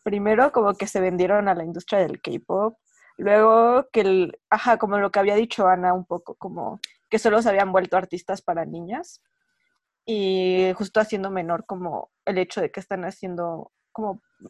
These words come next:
música para niñas pequeñas, y luego criticaron, ta-, también como lo que había dicho Ana, que es, o sea, que los idols, por ejemplo, usan maquillaje y que, pues, no tienen una estética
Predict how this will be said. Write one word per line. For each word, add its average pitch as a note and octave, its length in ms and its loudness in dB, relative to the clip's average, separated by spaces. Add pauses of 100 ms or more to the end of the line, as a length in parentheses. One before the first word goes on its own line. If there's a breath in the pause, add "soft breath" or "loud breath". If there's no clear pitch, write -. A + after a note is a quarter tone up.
música G#3+ 600 -6
para F3 220 0
niñas F3+ 300 -8
pequeñas, G#3 560 -8 (640 soft breath)
y A3 40 2
luego G#3+ 680 4 (840)
criticaron, G#3 920 4 (140)
ta-, B3+ 140 4 (260)
también C4+ 200 -2
como E4+ 180 6
lo A#3 100 6
que G#3+ 80 0
había G#3 140 2
dicho G#3+ 240 2
Ana, F#3+ 260 0
que F#3+ 80 -6
es, - 340 -20 (500 soft breath)
o A3 60 -4
sea, A3 120 2
que A3 120 2
los G#3 240 2 (200)
idols, G#3+ 260 2
por G#3 140 -2
ejemplo, G3 300 -6
usan G3+ 200 -8
maquillaje G#3 880 -2 (360)
y F3+ 120 -14
que, F3+ 760 -4
pues, G#3 140 -8
no G#3+ 140 -4
tienen A3+ 300 -4
una G#3 440 0
estética - 920 -4